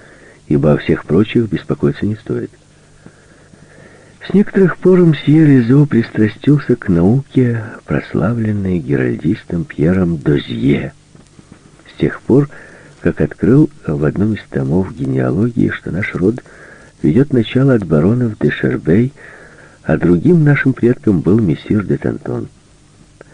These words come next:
Человек с этой странной фамилией имел право на удивительный герб. На лазоревом поле два с половиной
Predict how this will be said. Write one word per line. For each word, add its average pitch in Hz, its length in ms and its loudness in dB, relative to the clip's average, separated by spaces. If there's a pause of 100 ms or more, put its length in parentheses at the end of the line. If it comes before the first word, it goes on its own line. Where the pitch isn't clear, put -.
(440)
Человек 143 460 4
с - 160 -4
этой 117 220 2
странной 123 360 0
фамилией 120 720 2
имел 113 280 2
право 123 280 0
на 110 160 2
удивительный 107 520 0
герб. 98 280 0 (720)
На 147 180 0
лазоревом 147 760 2 (140)
поле 98 480 0 (840)
два 101 280 0
с - 240 -6
половиной 82 560 0